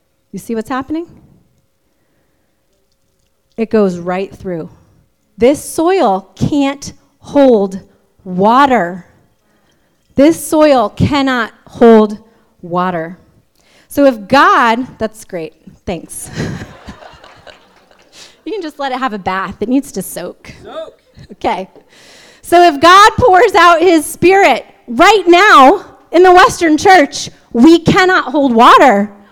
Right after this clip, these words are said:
Speaker 1: It will pour right through us. But here's the other thing. Every time we get to this bottom curve here, what does God do?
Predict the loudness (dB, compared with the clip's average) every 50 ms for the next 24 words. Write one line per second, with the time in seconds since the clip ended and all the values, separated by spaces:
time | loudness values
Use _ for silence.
0 | _ _ _ _ _ -2 0 0 2 2 2 0 0 0 0 2 4 4 2 2
1 | 2 0 0 0 -2 -6 -10 -8 -4 -2 0 2 2 4 4 2 2 0 -4 -10
2 | -14 -16 -20 -20 -20 _ _ _ _ _ _ _ -2 0 2 2 2 0 0 -2
3 | -2 0 0 -2 -2 -2 -4 -6 -4 -4 -4 -2 -2 -2 -4 -4 -4 -4 -4 -2
4 | -2 -2 -2 -4 -4 -6 -6 -8 -8 -8 -8 -8 -6 -4 -2 -2 -2 -2 -4 -4
5 | -6 -8 -10 -12 _ _ -4 -2 0 0 0 -2 -4 -6 -4 -4 -2 -4 -4 -6
6 | -6 -8 -6 -6 -6 -6 -6 -6 -6 -6 -6 -10